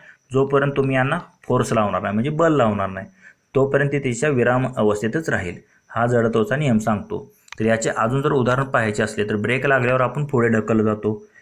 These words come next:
किंवा गाडी स्टार्ट केल्यावर आपण मागे खेचलो जातो. तर हे जे आहे, तर ते जडत्वाच्या नियमात येतं, त्यालाच आपण न्यूटनचा पहिला गतिविषयक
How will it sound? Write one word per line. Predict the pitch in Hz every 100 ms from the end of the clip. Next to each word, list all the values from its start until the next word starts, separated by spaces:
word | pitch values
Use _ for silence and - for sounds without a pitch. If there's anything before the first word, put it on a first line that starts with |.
| _
किंवा | 120 117
गाडी | 120 117
स्टार्ट | 127 127 120 120
केल्यावर | 123 120
आपण | 120 117 156 185 - -
मागे | 131 135 123 113
खेचलो | 110 101 98
जातो. | 95 - 104 - -
तर | 110
हे | 107 143
जे | 147
आहे, | 147 123 120
तर | 113
ते | 139
जडत्वाच्या | 123 113 117 110 143
नियमात | 143 113 110 -
येतं, | 113 139 156 - _ _ -
त्यालाच | 110 127
आपण | 127 135
न्यूटनचा | 135 113 117 113 143
पहिला | 143 110 101 131
गतिविषयक | 120 107 107 104 104 127 -